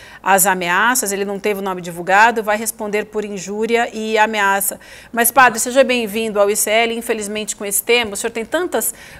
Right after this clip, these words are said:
coisas bonitas que o senhor faz na sua obra que a gente gostaria de chamá-lo aqui pra conversar, e infelizmente é mais uma ameaça, porque não é a primeira, né? Mais uma vez o senhor sofre esse tipo de ameaça com o seu trabalho.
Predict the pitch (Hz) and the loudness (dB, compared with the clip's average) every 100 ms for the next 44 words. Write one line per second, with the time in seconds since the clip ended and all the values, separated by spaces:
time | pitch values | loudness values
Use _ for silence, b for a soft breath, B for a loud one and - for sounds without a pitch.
0 | B 240 226 214 196 226 220 - 214 202 | B 4 4 0 -6 -6 -8 -6 -6 0
1 | 214 214 202 214 208 208 208 202 202 196 | 0 0 0 4 4 4 -2 -8 -8 -6
2 | 208 196 202 202 202 202 196 190 196 202 | -6 -6 -6 -2 -2 0 -2 -4 -8 -8
3 | 202 185 180 220 214 220 226 220 202 226 | -8 -6 0 2 2 0 -4 -4 -4 -6
4 | 226 220 233 240 220 214 202 190 202 - | -4 -2 0 0 -2 -2 0 0 -2 -10
5 | - 240 240 233 233 233 247 214 202 180 | -8 -6 -4 -2 -2 -2 -6 -4 -2 -2
6 | 175 B B B - 196 202 202 B B | -4 B B B -6 0 0 0 B B
7 | 190 214 220 240 196 208 208 - 220 - | 4 6 4 -2 -2 -2 -4 -8 -6 -6
8 | 214 - 202 202 202 196 208 196 208 202 | -4 -2 -2 -2 -10 -10 -12 -6 -4 -2
9 | 190 196 - 202 196 196 202 208 175 165 | -2 -4 -8 -10 -8 -6 -4 -2 -2 -4
10 | 165 | -6